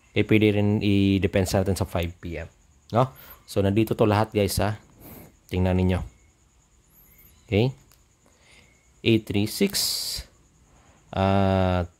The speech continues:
three two six. So, nandyan lahat, no? So, dito pala, guys, ha? Sa mga bago pa, pwede kayong mamili ng dalawang numero dito at kayo na bahala kung ano yung gusto ninyong idugtong.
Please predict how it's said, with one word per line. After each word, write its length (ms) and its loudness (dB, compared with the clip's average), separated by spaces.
three 240 2
two 160 -4
six. 560 -8
So, 180 -4
nandyan 400 0
lahat, 240 -4
no? 320 0
So, 560 2
dito 160 -2
pala, 160 2
guys, 240 0
ha? 240 0
Sa 160 0
mga 240 -2
bago 240 2
pa, 160 0
pwede 240 0
kayong 240 4
mamili 320 2
ng 160 2
dalawang 400 2
numero 320 4
dito 400 2
at 160 -4
kayo 240 2
na 80 2
bahala 560 0
kung 160 -2
ano 160 6
yung 240 4
gusto 320 0
ninyong 240 0
idugtong. 400 -2